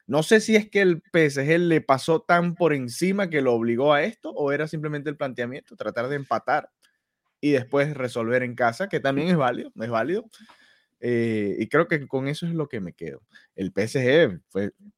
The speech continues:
ampliamente superior, ¿no? Creo yo. No sé si lo viste igual, Ricardo. Eh, porque yo sé que el madridismo va a decir, "No, estuvo parejo por ciertos momentos, casi se saca el empate",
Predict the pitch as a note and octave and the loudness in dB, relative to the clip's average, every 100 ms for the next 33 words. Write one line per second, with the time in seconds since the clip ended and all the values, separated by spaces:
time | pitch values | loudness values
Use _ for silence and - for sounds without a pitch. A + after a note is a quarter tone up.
0 | _ B2 C#3+ C#3+ A#2 A2+ G#2 A2+ G#2 G2+ | _ 4 4 2 0 0 0 0 -2 -6
1 | - E2+ C#2 E2+ F#2 C#2+ G#2+ - G#2 F#2+ | -10 -14 -12 -4 -4 -6 -16 -6 -4 0
2 | F#2+ F#2+ _ _ _ _ - F#2 G#2 B2 | -2 -4 _ _ _ _ -16 -10 -6 -2
3 | A#2 G#2+ G#2+ A#2 G#2 G#2+ G2 F2+ E2 F2+ | 0 0 0 0 2 2 2 -2 -6 -4
4 | A2+ G#2+ F3+ A3 _ _ _ _ - - | 0 0 -2 -12 _ _ _ _ -10 -2
5 | A#2 A#2 A2+ G#2+ G2+ F#2 F2 F2 - D3 | 0 0 0 -2 -4 -6 -8 -10 0 2
6 | C3+ E3+ F#3+ G#3+ G#3+ F#3+ F3 F3+ F#3 F#3 | 4 4 4 4 4 6 6 6 6 4
7 | F#3 F3+ G#3+ B3+ B3 A#3+ A#3 A3+ F#3+ G#3 | 2 2 -2 2 4 4 6 4 4 2
8 | G#3 G3 F#3+ F3+ F#3 E3 E3 F3 E3+ - | 2 6 6 8 6 2 0 0 0 0
9 | E3+ E3+ F#3 G3 G3 F#3 C#3+ F#3+ F#3 F3 | 0 0 0 -2 -2 -4 0 2 4 2
10 | D3 - D#3 D#3+ D#3 C#3+ D3 C3+ C#3+ C#3 | -2 -2 -2 0 -2 0 0 2 4 2
11 | C#3 C#3+ E3+ D#3+ D#3 D3+ D#3+ D#3 D3+ | -2 2 4 6 4 2 -2 0 -2